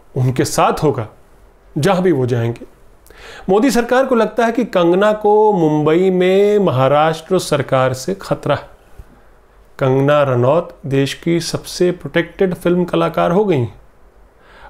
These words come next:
अर्नब गोस्वामी को वाई कैटेगरी सुरक्षा पहले से ही मिली हुई है।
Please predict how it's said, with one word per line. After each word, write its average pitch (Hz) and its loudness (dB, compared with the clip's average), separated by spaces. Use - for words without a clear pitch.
अर्नब 160 0
गोस्वामी 151 0
को 170 0
वाई 165 2
कैटेगरी 170 -2
सुरक्षा 170 -2
पहले 185 0
से 220 -2
ही 226 2
मिली 208 2
हुई 123 0
है। 113 -10